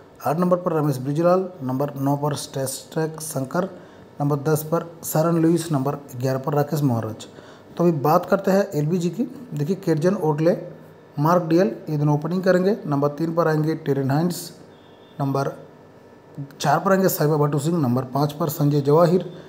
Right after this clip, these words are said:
नंबर छः पर यानिक कैरिया, नंबर सात पर जैरोन अल्फ्रेड, आठ नंबर पर आएंगे एंड्रू रामबरन,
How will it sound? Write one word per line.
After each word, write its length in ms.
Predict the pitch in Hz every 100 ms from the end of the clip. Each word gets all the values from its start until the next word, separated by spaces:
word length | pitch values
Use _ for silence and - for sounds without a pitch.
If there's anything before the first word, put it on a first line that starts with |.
| - - 185
नंबर 180 | 190
छः 240 | - 190 175
पर 100 | 180
यानिक 360 | 180 170 156
कैरिया, 420 | - 165 160 160 170 - - - - 127
नंबर 420 | 131 131 127 120 -
सात 360 | - - 151 -
पर 100 | 151
जैरोन 280 | 123 131 127
अल्फ्रेड, 400 | 135 135 190 190 - - - - - -
आठ 200 | 160 165
नंबर 200 | 180 180
पर 140 | 175
आएंगे 220 | 170 165
एंड्रू 320 | 170 147 139 139
रामबरन, 400 | 156 185 185